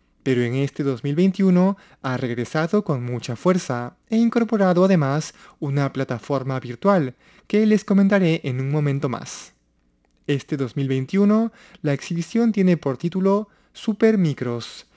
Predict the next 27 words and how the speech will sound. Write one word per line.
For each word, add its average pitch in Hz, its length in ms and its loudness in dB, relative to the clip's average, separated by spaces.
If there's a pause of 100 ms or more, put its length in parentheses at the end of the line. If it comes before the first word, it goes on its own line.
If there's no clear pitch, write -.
(140)
concentrando 202 920 0
el 135 160 -2
poder 160 420 0
de 175 140 2
creer, 120 560 -2 (500)
que 208 160 2
es 220 140 -2
un 226 120 6
nombre 180 360 4
que, 131 360 4
cuando 131 280 -2
uno 190 300 4
oye 160 220 0
por 127 200 -6
primera 127 320 -4
vez, 185 380 -2 (280)
quizá 220 320 -2
no 254 160 2
logra 196 560 2 (160)
comprender 131 600 0
del 120 180 -2
todo. 147 380 -2 (500)
El 123 200 -2
nombre 160 320 2
de 131 160 2
esta 127 240 -4
exhibición 190 640 -2